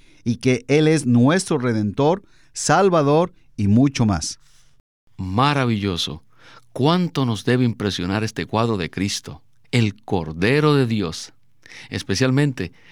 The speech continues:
Speaker 2: a nosotros los creyentes en Cristo, ¿no le parece?
Speaker 1: Esto debe tocarnos profundamente.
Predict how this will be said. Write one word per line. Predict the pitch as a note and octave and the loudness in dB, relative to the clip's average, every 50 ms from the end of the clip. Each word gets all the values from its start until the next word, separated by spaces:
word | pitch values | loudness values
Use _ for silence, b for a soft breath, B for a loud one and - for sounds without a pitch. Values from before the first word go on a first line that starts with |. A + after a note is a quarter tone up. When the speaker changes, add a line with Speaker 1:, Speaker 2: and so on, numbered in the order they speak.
| b b b | b b b
Speaker 2:
a | - - | -10 -8
nosotros | D#2+ E2+ - - A#2+ B2 B2+ A#2+ A#2 G2+ - - - _ _ _ _ _ | -8 -4 -2 0 -2 0 0 -2 -2 -2 -4 -6 -12 _ _ _ _ _
los | G#2+ G#2+ G#2+ G2+ F#2 | -4 -2 -2 -2 -2
creyentes | - - G2 F2+ G#2 A2+ G#2+ - G2+ F#2 | -2 -4 -2 0 0 0 0 0 -2 -4
en | G2 F2 | -4 -4
Cristo, | E2 G2+ A#2 C3+ C3 - - - D#2+ - - _ _ _ | -2 -2 -2 -2 -2 -4 -10 -16 -18 -18 -20 _ _ _
¿no | - - | -6 -2
le | E2+ F#2+ F#2+ | -2 -2 0
parece? | A2 A2 C3+ D3 C3+ - D#2+ - - - _ _ _ _ _ _ _ _ _ _ _ _ _ _ _ _ - | 0 0 -2 -2 -4 -6 -10 -14 -18 -20 _ _ _ _ _ _ _ _ _ _ _ _ _ _ _ _ -2
Speaker 1:
Esto | D#3 F#3 - - D#3 | 0 0 2 2 2
debe | D#3 D#3 D3+ | 2 4 2
tocarnos | B2+ - A#2 - C3+ C3 B2 A#2+ G#2 - | 2 0 -2 0 0 0 2 0 -2 -4
profundamente. | - F#2+ F2 - A2+ A2 G2+ G2 F#2 F#2 F2 E2 D2+ - - - | -6 -10 -8 -6 -4 -4 -2 -2 -2 -2 -4 -4 -6 -10 -14 -20